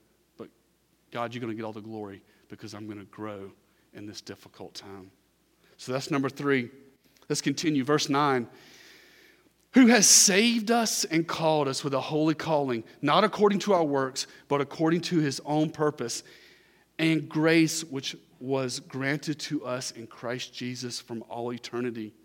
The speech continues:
but now has been revealed by the appearing of our Savior, Christ Jesus, who," I love this, "who abolished death and brought life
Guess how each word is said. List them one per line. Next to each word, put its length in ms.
but 160
now 480
has 180
been 220
revealed 640
by 140
the 140
appearing 580
of 120
our 120
Savior, 600
Christ 380
Jesus, 480
who," 360
I 100
love 280
this, 320
"who 200
abolished 1000
death 500
and 220
brought 380
life 680